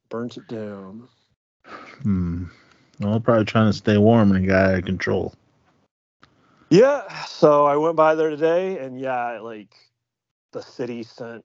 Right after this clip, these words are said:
Speaker 1: people to, like, level it. Like, I took pictures. It's rubble.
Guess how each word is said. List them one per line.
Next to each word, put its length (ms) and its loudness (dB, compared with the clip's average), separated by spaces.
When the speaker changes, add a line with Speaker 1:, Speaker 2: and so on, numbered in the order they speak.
Speaker 1:
people 340 -10
to, 260 -14
like, 240 -12
level 540 -8
it. 180 -12
Like, 120 -20
I 100 -20
took 200 -16
pictures. 640 -18
It's 420 -20
rubble. 560 -2